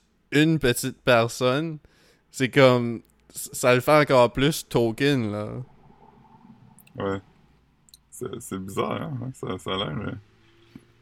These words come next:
Speaker 2: mais, euh, ouais, tu sais, il y a eu une controverse avec La Petite Sirène, euh, qui est maintenant noire, puis, euh, la semaine passée, j'étais allé à Montréal,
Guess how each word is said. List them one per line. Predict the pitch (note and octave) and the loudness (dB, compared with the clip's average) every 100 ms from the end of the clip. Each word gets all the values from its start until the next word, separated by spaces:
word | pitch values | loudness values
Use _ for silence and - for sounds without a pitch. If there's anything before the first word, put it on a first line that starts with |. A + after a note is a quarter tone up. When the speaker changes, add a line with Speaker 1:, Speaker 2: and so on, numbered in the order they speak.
| - | -4
Speaker 2:
mais, | G#2 | 0
euh, | G#2 G2 F#2+ G#2 | 2 2 0 0
ouais, | E3 | -2
tu | - | -4
sais, | |
il | - | -4
y | |
a | A2 | -2
eu | |
une | C#3 | -2
controverse | A#2+ G#2 A2+ E3 A2+ | -2 0 0 -2 -4
avec | G2+ | -6
La | G#2 | -6
Petite | - - | -8 -8
Sirène, | - G#2 B2 E3+ C3 - _ _ - | -2 0 -2 -4 -8 -12 _ _ -10
euh, | F#2+ F2+ E2+ D#2+ - - | -4 -4 -4 -6 -8 -10
qui | F#2+ | -6
est | |
maintenant | F#2+ G2+ G#2 G#2 | -4 -2 -2 0
noire, | G#2 D#3 E2+ | 0 0 -2
puis, | - G2+ F#2+ | -6 -6 -2
euh, | F#2+ F2+ F2+ D2 - - | 0 0 0 -2 -6 -10
la | - | -8
semaine | G2+ A2+ | -4 -2
passée, | G#2+ F#2+ C#3 | 0 0 -2
j'étais | - G2 | 0 0
allé | F#2+ G#2+ | 2 0
à | G2 | 0
Montréal, | F#2+ G2 G2 G2 G2+ D#3 | 0 0 0 2 0 -2